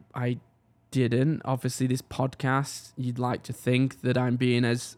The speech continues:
as vulnerable as possible, and, and, you know, this is, it's not an easy thing to do. When you think about it, people are gonna listen to it and be like, "Cool, like, th-, that,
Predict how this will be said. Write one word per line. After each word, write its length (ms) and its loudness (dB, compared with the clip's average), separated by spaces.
as 120 0
vulnerable 480 6
as 100 2
possible, 640 2
and, 180 4
and, 420 0
you 120 0
know, 140 2
this 280 2
is, 320 0
it's 100 -6
not 140 10
an 100 6
easy 220 4
thing 220 4
to 100 2
do. 200 8
When 140 6
you 80 4
think 260 2
about 300 2
it, 140 0
people 240 2
are 20 4
gonna 160 4
listen 280 0
to 80 0
it 40 2
and 80 0
be 60 -2
like, 120 -6
"Cool, 340 2
like, 300 -4
th-, 120 -8
that, 240 -2